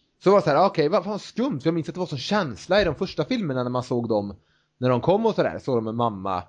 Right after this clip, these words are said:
hon hyrde dem. Ehm, så såg jag nu, jag lånade ettan och tvåan i, på D V D. Ehm, och så såg jag första filmen och så kom den här musiken och allting, den här känslan verkligen bara slog mig. Och de här karaktärerna, du vet, det är som att det är någon sorts,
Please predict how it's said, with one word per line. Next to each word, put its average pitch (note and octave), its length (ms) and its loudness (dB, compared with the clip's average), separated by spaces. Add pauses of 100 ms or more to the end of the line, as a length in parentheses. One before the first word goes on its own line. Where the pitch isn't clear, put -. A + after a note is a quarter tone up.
(140)
hon G#2+ 120 -12
hyrde G2+ 260 -8
dem. E2+ 240 -8 (580)
Ehm, A2 420 2 (640)
så D3+ 140 -8 (120)
såg E3 300 4
jag A3+ 140 4
nu, F3 80 0
jag D3 120 4
lånade D#3 340 4
ettan D3+ 220 -2
och A2+ 60 -10
tvåan A2 420 0
i, F#2 120 -6 (180)
på A#2 80 -8
D A2 80 -2
V A2+ 60 -2
D. C#3+ 220 0 (540)
Ehm, A#2+ 260 4 (220)
och C#3 80 0
så D#3 60 -4
såg F#3+ 120 4
jag D#3+ 80 2
första G#3 300 0
filmen B2 340 2
och C3 60 -4
så D3 100 -16 (280)
kom F3+ 260 2
den - 80 4
här - 240 -6
musiken E3+ 640 -2
och F#3 60 2
allting, C#3 180 -4
den C3 80 -10
här - 0 -
känslan F3+ 500 0
verkligen D3 200 -2
bara A2 100 4
slog C#3 640 0
mig. D3+ 220 2
Och C3 160 2 (640)
de E3 140 0
här D3+ 120 0
karaktärerna, D#3 600 4
du E3+ 60 0
vet, D#3 140 0
det D#3+ 140 -14
är D#3 40 -10
som E3 120 -8
att D3+ 80 -4
det E3 60 0
är - 20 -6
någon D3+ 120 -4
sorts, C3 200 -8